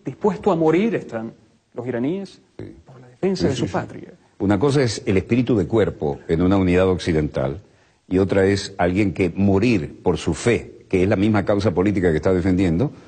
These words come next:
Speaker 2: lo hace trascendente.
Speaker 1: Pero hay una comunidad
Speaker 2: Eso no se entiende en el
Speaker 1: entre fe
Speaker 2: materialismo occidental.
Speaker 1: Hay una comunidad en Irán, cosa que no ocurre quizás en otros, en otros espacios, entre la fe y el ideal nacionalista iraní. Nacionalista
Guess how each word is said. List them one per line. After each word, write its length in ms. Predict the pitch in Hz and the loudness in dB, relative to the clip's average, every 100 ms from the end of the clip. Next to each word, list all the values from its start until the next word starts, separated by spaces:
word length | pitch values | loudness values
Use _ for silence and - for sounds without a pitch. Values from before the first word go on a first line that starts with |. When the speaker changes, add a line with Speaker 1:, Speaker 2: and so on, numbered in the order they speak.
| _ | _
Speaker 2:
lo 160 | 76 90 | -2 0
hace 180 | 85 90 | 0 -2
trascendente. 800 | 78 76 80 90 151 123 - - - | -2 -2 -2 0 0 -2 -6 -12 -2
Speaker 1:
Pero 120 | 185 | 0
hay 60 | 226 | 2
una 180 | 220 214 | 2 0
comunidad 500 | - 160 147 131 143 | -2 2 2 2 2
Speaker 2:
Eso 100 | 123 | 2
no 100 | 127 | 2
se 100 | 110 | 2
entiende 360 | 87 139 156 98 | 2 2 2 2
en 60 | |
el 60 | 98 | 2
Speaker 1:
entre 120 | 98 | 2
fe 120 | - | 2
Speaker 2:
materialismo 380 | 185 - 107 107 | 2 2 2 0
occidental. 580 | 92 95 87 73 71 69 | 0 0 0 -2 -4 -4
Speaker 1:
Hay 120 | 170 | -2
una 240 | 208 196 165 | -2 -2 -4
comunidad 460 | 139 127 123 151 156 | -4 -4 0 0 0
en 120 | 131 | 0
Irán, 360 | 123 131 147 - | 0 0 -4 -8
cosa 220 | - 135 143 | -8 -6 -2
que 60 | |
no 60 | 123 | -2
ocurre 440 | 123 131 131 131 123 - - - | 0 2 2 0 -2 -14 -20 -18
quizás 520 | 117 123 120 - - _ _ _ _ _ _ _ _ | -4 -2 -2 -4 -16 _ _ _ _ _ _ _ _
en 60 | 113 | -6
otros, 460 | 113 120 117 - - _ | -2 0 -2 -6 -18 _
en 140 | 120 117 | -6 -6
otros 200 | 123 123 | -6 -8
espacios, 440 | - 127 - 151 - _ _ _ _ _ | -2 -2 -2 -8 -10 _ _ _ _ _
entre 320 | 170 170 165 | 0 2 2
la 120 | 135 120 | 0 0
fe 320 | 160 170 - - - _ _ _ _ _ _ _ 160 | 0 0 -4 -18 -20 _ _ _ _ _ _ _ 0
y 300 | 170 170 156 | 4 4 4
el 100 | 147 | 2
ideal 320 | 131 147 156 | 2 0 -2
nacionalista 680 | 143 - 120 139 139 - 113 | -4 -2 0 0 -2 -8 -10
iraní. 220 | 104 104 _ _ _ _ _ _ | -12 -16 _ _ _ _ _ _
Nacionalista 800 | 113 127 113 160 170 262 202 | -8 -2 0 0 0 0 -2